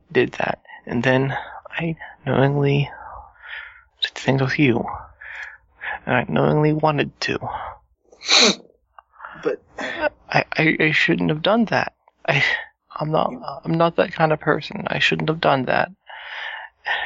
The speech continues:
Speaker 1: It just made everything worse.
Speaker 2: Look, it's okay. It is. It's okay. And, look, it hurt when you went to Scott after me. That hurt a lot, but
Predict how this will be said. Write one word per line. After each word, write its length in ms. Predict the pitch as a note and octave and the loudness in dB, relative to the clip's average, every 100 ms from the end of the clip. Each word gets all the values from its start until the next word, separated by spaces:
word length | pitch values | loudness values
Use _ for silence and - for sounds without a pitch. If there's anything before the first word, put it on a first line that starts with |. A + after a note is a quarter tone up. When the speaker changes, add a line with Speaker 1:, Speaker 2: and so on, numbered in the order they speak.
| - | -6
Speaker 1:
It 40 | E3+ | -6
just 200 | F3 E3+ | -4 0
made 180 | D#3+ | 2
everything 400 | D3+ D3 D3 C#3+ | 4 2 0 -2
worse. 460 | C3 C#3 - - - - - - - - - - - - _ - | 2 0 0 -4 -4 -8 -20 -20 -20 -20 -20 -20 -20 -20 _ -20
Speaker 2:
Look, 180 | G#2+ - | -20 -8
it's 160 | - A2 | -6 -4
okay. 580 | B2 - B2 A#2+ G2+ - _ | -6 -4 -2 -2 -4 -12 _
It 140 | - G#2 | -6 0
is. 500 | A#2+ G#2+ F2+ - - - | 6 6 4 -4 -10 -14
It's 160 | G2 | -6
okay. 560 | A2+ A2 B2 A2 F#2+ F#2 _ - | -4 -4 -4 -2 -4 -8 _ 0
And, 500 | G2+ F2+ F#2+ F#2+ - _ - - _ _ _ _ _ _ | 4 6 6 4 0 _ -20 -20 _ _ _ _ _ _
look, 220 | - A#2+ - | -2 2 4
it 120 | A#2+ | 4
hurt 540 | - D#3+ D#3 G#2 - - - - | 6 8 8 6 -4 -14 -20 -8
when 600 | A#2 B2 A#2 A2 G#2 - _ _ - | 2 4 4 4 2 -2 _ _ -2
you 320 | A2 A2+ A#2+ | 0 2 4
went 220 | C3 B2 | 4 4
to 60 | A#2+ | 2
Scott 460 | - B2 A2+ - - | 4 4 4 2 0
after 560 | A2+ A2 A2 G#2+ - _ | 0 4 4 4 0 _
me. 360 | G#2+ A2 F#2+ A1+ | 2 4 4 4
That 180 | A2+ G2+ | 4 4
hurt 220 | - A2+ | 2 4
a 80 | G2 | 6
lot, 340 | A2 G#2 - | 6 4 4
but 220 | G#2+ - | 0 0